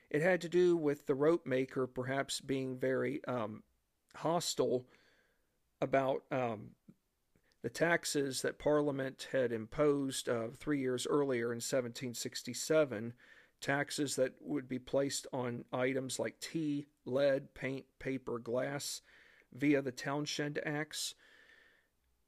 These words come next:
Many did not take kind to the Townshend Acts because, like the Stamp Act and the Sugar Act before it, the Townshend Acts were another example of,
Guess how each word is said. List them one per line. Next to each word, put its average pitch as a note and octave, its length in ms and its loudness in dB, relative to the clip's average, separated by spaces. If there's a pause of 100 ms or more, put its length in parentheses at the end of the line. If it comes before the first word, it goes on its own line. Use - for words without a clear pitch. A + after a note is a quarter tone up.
(320)
Many E3 340 2
did D#3 140 2
not D3 260 -2
take - 260 -4
kind F#3 380 -2
to C#3+ 100 -6
the A#2 100 -4
Townshend A#2+ 760 -4
Acts - 520 -4 (2250)
because, D3 460 2 (220)
like C3+ 200 2
the D3 60 -6
Stamp E3+ 400 0
Act A2+ 380 -4 (240)
and B2 260 -2
the A#2+ 60 -2
Sugar D3 400 2
Act C3+ 240 -4 (160)
before C3 400 4
it, B2+ 180 -4 (380)
the - 80 -8
Townshend E3 640 -2
Acts - 520 -6
were C#3 200 2
another C3 340 2
example B2+ 720 2
of, A#2+ 360 -4